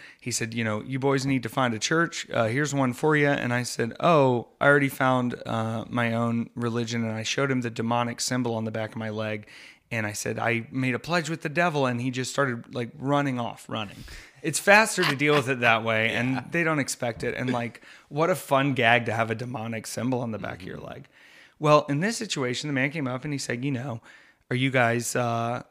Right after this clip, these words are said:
Speaker 1: you know, do you have a home church?" And we were just honest. We said, "Look, we're traveling through. We, we travel town to town. We go all over the place." And,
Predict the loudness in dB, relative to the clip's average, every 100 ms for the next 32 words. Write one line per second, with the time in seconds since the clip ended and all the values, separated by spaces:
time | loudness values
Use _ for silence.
0 | _ _ _ -6 -4 -2 -2 -2 -4 -4
1 | -4 -4 -2 -2 -2 -8 -14 -4 0 0
2 | 0 -2 0 0 -2 -4 -4 -4 -4 -6
3 | -6 -4 -4 -4 4 6 6 2 2 2
4 | 2 0 -4 -4 -4 -6 -4 0 2 0
5 | 0 0 0 -2 -4 -2 -2 -4 -6 -6
6 | -8 -10 -8 -4 -4 -6 -14 -18 -20 -20
7 | _ 0 2 0